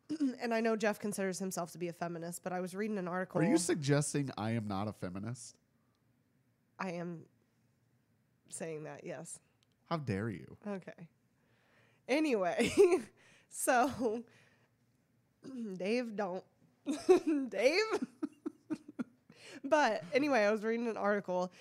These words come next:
Speaker 1: that was like, "I'm tired of hearing about toxic masculinity and mansplaining and all this stuff.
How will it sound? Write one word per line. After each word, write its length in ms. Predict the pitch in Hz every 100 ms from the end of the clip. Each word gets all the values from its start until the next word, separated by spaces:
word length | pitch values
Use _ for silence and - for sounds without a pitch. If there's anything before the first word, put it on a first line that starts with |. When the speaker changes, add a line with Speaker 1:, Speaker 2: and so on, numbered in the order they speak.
| - -
Speaker 1:
that 160 | 226 214
was 160 | 214
like, 320 | 202 190 185 - - -
"I'm 120 | 214
tired 260 | 254 254 262
of 80 | 233
hearing 320 | 240 240 226
about 500 | 208 202 196 185 _
toxic 420 | 240 208 - 220
masculinity 1000 | 208 202 196 - 208 220 214 202 196 196
and 140 | 196 190
mansplaining 760 | 233 208 214 - 214 208 208 196
and 80 | 196
all 140 | 190
this 180 | 190 185
stuff. 440 | - 233 196 185